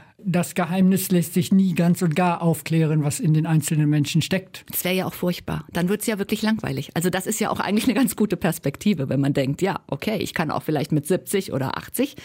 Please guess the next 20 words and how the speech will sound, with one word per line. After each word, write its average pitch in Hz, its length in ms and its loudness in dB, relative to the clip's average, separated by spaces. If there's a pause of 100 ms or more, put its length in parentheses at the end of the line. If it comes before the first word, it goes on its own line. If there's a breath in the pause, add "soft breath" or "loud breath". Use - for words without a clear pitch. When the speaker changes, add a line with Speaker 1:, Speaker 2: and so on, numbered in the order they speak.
(140 loud breath)
Speaker 2:
noch - 140 -6
was 143 140 -6
ganz 131 240 -2
Neues 127 340 0
erkennen, 254 420 0 (360 soft breath)
weil 156 180 0
jetzt 143 220 -2
eine 160 80 2
Situation 165 580 0
kommt, 175 280 0
die 160 80 0
wir 156 80 0
noch 147 140 -2
nicht 143 180 -4
hatten. 180 280 -4 (300 soft breath)
Über 170 240 0
mich, 214 360 -2
über 156 200 -2
die 160 120 -2
anderen. 208 440 0